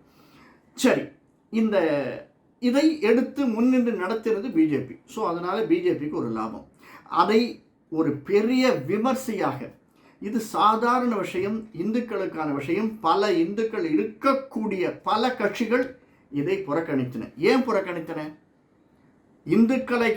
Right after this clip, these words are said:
புறக்கணித்தால் மற்றவர்களுடைய ஓட்டு வரும் அப்படின்ற அரசியல் நோக்கத்தோடு தானே புறக்கணித்தன. அப்போ யார் அரசியல் பண்றாங்க அதுல? சாதாரணமா வந்து கலந்து கொண்டு சென்று விட்டால்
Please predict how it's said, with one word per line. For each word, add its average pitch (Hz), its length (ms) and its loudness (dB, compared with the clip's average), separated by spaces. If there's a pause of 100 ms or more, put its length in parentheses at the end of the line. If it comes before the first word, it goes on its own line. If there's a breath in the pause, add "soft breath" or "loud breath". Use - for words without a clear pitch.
(140)
புறக்கணித்தால் 208 880 -2
மற்றவர்களுடைய 175 680 0
ஓட்டு 202 280 0
வரும் 196 480 2
அப்படின்ற 175 380 -2 (160)
அரசியல் 190 600 0
நோக்கத்தோடு 180 680 -2
தானே 233 260 0
புறக்கணித்தன. 165 680 -4 (280 loud breath)
அப்போ 233 260 0
யார் 233 320 2
அரசியல் 214 360 0
பண்றாங்க 170 360 -6
அதுல? 139 220 -6 (800 soft breath)
சாதாரணமா 208 840 2
வந்து 185 280 -2
கலந்து 202 340 -2
கொண்டு 175 160 -6
சென்று 170 280 -2
விட்டால் - 440 -2